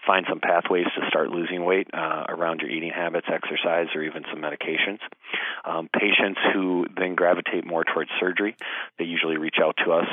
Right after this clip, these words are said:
and we have a bariatric, uh, coordinator named Teresa who oftentimes will talk to patients over the phone, uh, give them information. We send them out information. We send them out a big packet, and we are more than happy to start that process. Patients have to understand that the process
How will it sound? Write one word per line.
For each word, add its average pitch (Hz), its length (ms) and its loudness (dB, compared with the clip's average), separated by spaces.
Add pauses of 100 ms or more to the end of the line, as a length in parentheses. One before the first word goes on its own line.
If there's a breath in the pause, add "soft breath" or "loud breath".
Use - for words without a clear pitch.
(120)
and 76 360 -4
we 78 120 -4
have 78 340 -2
a - 80 0
bariatric, 73 680 -2 (180)
uh, 69 320 -2
coordinator 95 460 2
named 80 180 -6 (100)
Teresa 82 400 0
who 85 140 0
oftentimes 82 540 0
will 80 80 -6
talk 78 240 0
to - 80 -6
patients 82 420 -2
over 82 180 -4
the 76 160 -4
phone, 104 300 -2 (480 loud breath)
uh, - 260 -6
give 87 180 -2
them 85 180 -2
information. 82 640 -4
We 73 100 -6 (100)
send 80 160 -4
them 76 120 -4
out 82 180 0
information. 82 680 -4
We 73 180 -6
send 73 140 -6
them 71 120 -4
out 73 120 -4
a 71 40 -8
big 71 220 -8
packet, 85 520 0 (520 loud breath)
and 78 520 -4
we 78 360 -4
are 78 400 -2
more 85 160 0
than 82 140 -4
happy 80 300 -2
to 76 120 -2
start 73 240 -2
that - 180 -2
process. - 120 -2 (760 loud breath)
Patients 117 300 2
have 123 160 8
to - 80 4
understand 107 500 2
that 85 120 -2
the - 100 0
process 95 520 4